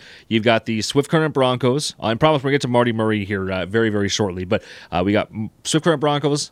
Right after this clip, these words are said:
on Friday night, and then we have got the P A Raiders on Sunday. And now, Rob, these games, uh, all of a sudden become, uh, I, not extra importance, but real extra, uh,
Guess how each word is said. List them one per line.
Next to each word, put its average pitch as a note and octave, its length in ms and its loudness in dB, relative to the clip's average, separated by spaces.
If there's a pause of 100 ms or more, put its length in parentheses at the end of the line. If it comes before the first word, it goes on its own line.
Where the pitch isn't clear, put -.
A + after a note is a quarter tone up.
on G#2 140 -4
Friday B2+ 320 0
night, B2+ 320 -4 (180)
and G#2 140 -2
then G#2+ 140 -2
we A2+ 140 0
have G#2+ 100 0
got A2 220 -2
the - 60 -16
P C#3+ 320 2
A C3 60 2
Raiders A#2 420 -2
on G2+ 220 -4
Sunday. G#2 520 0 (260)
And G#2 120 -4
now, A#2 200 2
Rob, G#2 300 0
these B2+ 360 -4
games, F#2+ 460 -2 (320)
uh, F#2 180 -2
all B2+ 160 4
of C3+ 80 0
a C#3 60 2
sudden A2+ 380 -2
become, A2 680 -4 (1040)
uh, B2 400 4 (380)
I, C3+ 300 0 (200)
not E3 360 4
extra F3 420 0
importance, D#3+ 560 2
but C3+ 260 2 (200)
real F3 1040 2
extra, C3+ 720 0
uh, A2+ 540 0